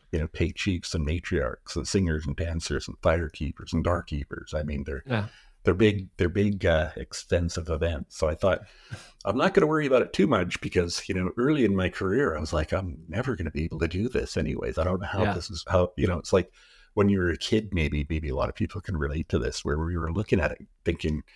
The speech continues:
Speaker 1: "Ah, I'm never gonna be able to afford an eighty thousand dollar house," 'cause that's what my dad's house was worth when I was, you know,
Speaker 2: Yeah.
Speaker 1: sixteen. I'm like, "I'm not even gonna bother." You
Speaker 2: What
Speaker 1: know,
Speaker 2: is
Speaker 1: it's
Speaker 2: that?
Speaker 1: like,
Speaker 2: Exactly. It's
Speaker 1: yeah.
Speaker 2: impossible.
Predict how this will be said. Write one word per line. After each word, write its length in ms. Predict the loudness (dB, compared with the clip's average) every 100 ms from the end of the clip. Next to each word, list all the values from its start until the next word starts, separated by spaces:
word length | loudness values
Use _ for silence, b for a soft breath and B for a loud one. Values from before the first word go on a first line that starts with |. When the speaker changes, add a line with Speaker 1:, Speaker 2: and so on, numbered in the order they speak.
| B B B B B _ -2
Speaker 1:
"Ah, 360 | 0 -2 -6 -10 -4
I'm 300 | -2 0 0
never 320 | 0 0 0
gonna 160 | 0
be 140 | 0 -2
able 180 | -2 -2
to 160 | -2
afford 360 | -4 -2 0 0
an 60 | -2
eighty 260 | -4 -4 -2
thousand 440 | 0 0 0 -2
dollar 280 | -2 -2 0
house," 300 | 0 0 -6
'cause 140 | -4
that's 220 | -4 0
what 140 | -2 0
my 140 | 0
dad's 340 | 2 0 -2 -2
house 260 | -2 -2
was 160 | -4 -2
worth 220 | -2 -4 -4
when 140 | -4
I 80 | -4
was, 400 | -4 -10 -10 -6
you 120 | -2
know, 100 | 0 2
Speaker 2:
Yeah. 140 | 2
Speaker 1:
sixteen. 640 | 0 -2 -2 0 2 0
I'm 120 | -4
like, 240 | -8 -10 -12 b 0
"I'm 120 | 4
not 180 | 4 4
even 200 | 0 0
gonna 180 | 0
bother." 480 | 2 2 2 2 -2
You 140 | -4 0
Speaker 2:
What 140 | 2
Speaker 1:
know, 40 | 2
Speaker 2:
is 60 |
Speaker 1:
it's 40 | 2
Speaker 2:
that? 100 | 0
Speaker 1:
like, 100 | 2
Speaker 2:
Exactly. 520 | 0 0 0 -2 -6
It's 120 | -4
Speaker 1:
yeah. 60 | -4
Speaker 2:
impossible. 580 | 4 6 8 4 -2